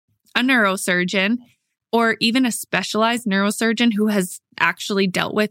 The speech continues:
those specific kind of brain tumors. Obviously, it's, you know,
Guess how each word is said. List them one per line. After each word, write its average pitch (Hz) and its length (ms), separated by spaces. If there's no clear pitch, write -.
those 190 200
specific 202 540
kind 190 200
of 185 80
brain - 240
tumors. 339 600
Obviously, 294 600
it's, 214 280
you 220 120
know, 180 220